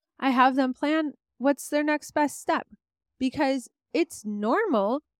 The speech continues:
to have not a hundred percent of people carry on. However, I have a high conversion rate of people that do want to carry on. It's upwards of eighty to ninety percent for me. And that's for both my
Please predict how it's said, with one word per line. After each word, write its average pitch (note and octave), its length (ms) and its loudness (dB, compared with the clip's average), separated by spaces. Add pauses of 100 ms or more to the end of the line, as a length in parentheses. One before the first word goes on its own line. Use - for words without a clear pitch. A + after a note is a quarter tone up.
(160)
to C#4 100 0
have C4 320 0 (240)
not G#3+ 500 2
a B3+ 60 -2
hundred C4+ 380 0 (100)
percent B3 380 0
of A3+ 160 -6
people A3 600 0
carry G3+ 440 0
on. - 380 -6
However, G3+ 560 4 (120)
I A#3 140 0
have C#4 340 2 (100)
a G3+ 60 -2
high B3 320 0
conversion G#3 720 -2
rate F#3 420 2
of G3+ 240 -4
people G#3+ 380 0
that F#3+ 240 2 (220)
do A3+ 260 6
want F#3 240 2
to F#3 100 -4
carry F3 460 -2
on. - 280 -6 (280)
It's - 160 -4
upwards B3 440 0
of G#3 180 0
eighty A3+ 300 2
to G#3+ 100 -4
ninety F#3+ 340 -2
percent E3+ 560 -6
for F#3 160 -8
me. E3 260 -10 (220)
And G#3+ 180 -2
that's D4+ 260 -2
for F#4 180 -2
both A3 520 4
my G#3 440 0